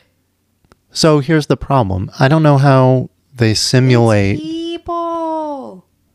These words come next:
Speaker 1: But it's not. It's beef or poultry or
Speaker 2: You're
Speaker 1: seafood, I guess.
Speaker 2: trustworthy.
Speaker 1: No, well, I don't trust it, but, I mean, the current meat alternatives seem to just be seed oils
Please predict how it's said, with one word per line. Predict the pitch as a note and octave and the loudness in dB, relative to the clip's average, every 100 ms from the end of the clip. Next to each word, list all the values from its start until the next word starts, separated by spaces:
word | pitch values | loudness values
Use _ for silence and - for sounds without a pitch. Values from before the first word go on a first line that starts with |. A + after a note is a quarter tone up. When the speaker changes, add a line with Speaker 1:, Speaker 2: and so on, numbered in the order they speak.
| _ | _
Speaker 1:
But | D3 G2+ | -4 -4
it's | F#2 - | -4 -4
not. | F#2+ G#2+ A#2+ F2+ G#2+ C3+ | -2 2 2 2 2 2
It's | C3 - | 0 -2
beef | _ - F#2+ G2 C3 A2+ | _ 0 2 2 0 0
or | G2+ F#2+ _ _ | 0 -4 _ _
poultry | - G#2+ F#2+ - F#2+ G2+ B2+ _ _ _ _ | -6 -4 -4 -2 -2 0 -4 _ _ _ _
or | G#2+ | -6
Speaker 2:
You're | F2 | -2
Speaker 1:
seafood, | - G2+ G2 F#2 | 0 0 0 0
I | F#2+ F#2 | 0 0
guess. | F#2+ G#2 | 0 0
Speaker 2:
trustworthy. | - - - B3+ E4+ - _ _ - | -4 -8 -14 -16 -16 -18 _ _ -2
Speaker 1:
No, | C#3 G3 | 2 2
well, | A#2 C3+ C3+ | 2 2 0
I | B2+ | -2
don't | G2+ A#2+ E3+ - | -2 -2 -2 -4
trust | - G2 - | -4 -4 0
it, | G#2+ G#2+ A#2 | -2 0 0
but, | G#2+ G2+ - _ _ _ _ _ _ - | 2 0 -4 _ _ _ _ _ _ -2
I | |
mean, | A2 G#2+ | 2 2
the | G2 | 0
current | - - C#3+ C3 | -2 0 2 0
meat | A2+ G#2 G2+ | 0 2 2
alternatives | G2 F#2+ - G#2+ G2 G2+ G2 | 2 0 0 0 2 -2 -4
seem | - A2+ G#2+ G#2 | -2 0 0 -2
to | |
just | F#2 A2 F#2+ - | -2 -2 -4 -2
be | G2 | -4
seed | - - G#2+ G#2 | -2 0 2 2
oils | G2 F#2+ F#2+ F2+ E2+ - | 2 2 2 -2 -6 -12